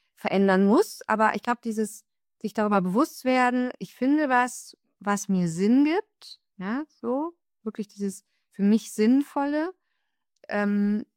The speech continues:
und ich lerne auch für das, was da ist, dankbar zu sein, ja. Es, ne, auch dieses aus der positiven Psychologie, ne, ähm, man kennst du dich besser aus, aber ich arbeite unheimlich gern mit diesen A-, Dankbarkeitsübungen, ne, dass man wirklich sagt, okay,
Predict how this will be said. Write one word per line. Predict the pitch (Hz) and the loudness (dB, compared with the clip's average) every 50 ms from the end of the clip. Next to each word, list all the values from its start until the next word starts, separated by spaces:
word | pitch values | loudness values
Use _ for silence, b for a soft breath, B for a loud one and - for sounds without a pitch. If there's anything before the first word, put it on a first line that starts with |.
| _ _ _ _ _ _ _ _ _ _ _ - | _ _ _ _ _ _ _ _ _ _ _ 0
und | - 233 285 - | 4 4 4 4
ich | 226 - - | 2 -2 0
lerne | 214 214 220 233 247 262 254 254 247 - | 2 2 4 4 4 4 4 4 2 2
auch | - 202 | -2 -4
für | - - | -4 -4
das, | 190 - 208 220 - | -4 -4 -4 -4 -4
was | 220 202 - _ | -6 -8 -8 _
da | - 185 190 208 214 214 | -4 -2 0 0 0 0
ist, | - 202 196 - - | -2 -4 -4 -2 0
dankbar | 208 226 247 - - 180 165 | 0 0 0 0 -2 -6 -6
zu | - - - 156 | -6 -8 -12 -12
sein, | 147 165 165 147 147 147 - | -12 -10 -12 -10 -10 -10 -8
ja. | 160 170 190 214 254 262 - | -6 -4 -4 -2 -4 -4 -6
Es, | 202 196 - - - _ - | -8 -10 -10 -12 -20 _ -12
ne, | - - 202 214 - | -6 -4 -4 -2 -4
auch | 208 | -4
dieses | - 214 202 185 - - | -4 -4 -4 -4 -4 -4
aus | - 202 | -6 -4
der | - 196 | -4 -6
positiven | 170 - - 220 208 208 - 220 190 208 | -6 -4 -4 -2 -2 -2 -4 -2 -2 -2
Psychologie, | 196 - - 196 - 202 202 190 208 226 220 b b b b b b b b - | -2 -4 -6 -6 -4 -4 -4 -2 -4 -6 -6 b b b b b b b b 0
ne, | 220 233 254 - | 0 0 0 0
ähm, | - - - - 196 190 190 180 - - | -4 -6 -2 0 0 0 0 0 -2 -2
man | - 208 202 196 | 0 0 0 2
kennst | 190 - 208 196 - | 2 0 0 -2 -2
du | 208 | -4
dich | 214 202 | -2 2
besser | - 214 220 - 269 247 - 113 | 2 2 2 4 4 6 6 6
aus, | 226 240 | 4 4
aber | - 214 208 208 202 b b b b b b - - - _ _ _ _ _ _ _ _ _ _ - | 2 2 2 2 2 b b b b b b -20 -20 -20 _ _ _ _ _ _ _ _ _ _ -4
ich | - 196 - - | -4 -4 -2 0
arbeite | - 214 220 220 - - | 0 2 2 2 0 2
unheimlich | - 226 233 233 220 214 214 196 - | 2 4 6 6 6 4 2 2 2
gern | - 208 202 202 | 2 2 2 2
mit | 185 | 2
diesen | 196 190 190 185 | 0 -2 -4 -4
A-, | - - | -4 -6
Dankbarkeitsübungen, | - - 185 196 196 196 175 165 - - 170 - - - - 156 - - 160 165 165 | -4 -2 -4 -4 -4 -6 -8 -10 -8 -10 -12 -12 -12 -14 -14 -14 -12 -12 -14 -10 -8
ne, | 170 202 | -8 -8
dass | 208 202 190 | -8 -8 -10
man | 196 185 180 | -10 -10 -10
wirklich | 202 - 185 - | -12 -14 -12 -10
sagt, | - 185 - - | -10 -10 -10 -10
okay, | - - - 202 190 - | -12 -8 -6 -4 -4 -6